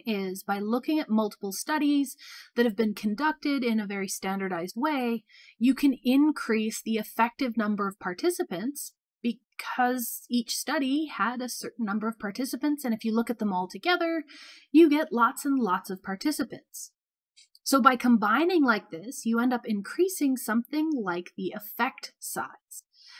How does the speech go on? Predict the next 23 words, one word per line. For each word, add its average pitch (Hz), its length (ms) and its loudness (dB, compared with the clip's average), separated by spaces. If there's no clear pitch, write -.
Because 240 560 4
we're 240 140 2
getting 220 340 2
a 202 220 -4
larger 202 640 0
N, 233 440 2
um, 196 240 2
a 214 100 -2
larger 202 380 2
number 202 640 4
of 190 160 -6
participants, 320 1000 -2
we 247 120 -4
can 269 120 0
be 277 140 2
a 254 80 0
little 254 180 0
bit 226 200 -2
more 202 240 -4
confident 320 720 0
in 220 240 2
the 214 140 2
effect - 800 -6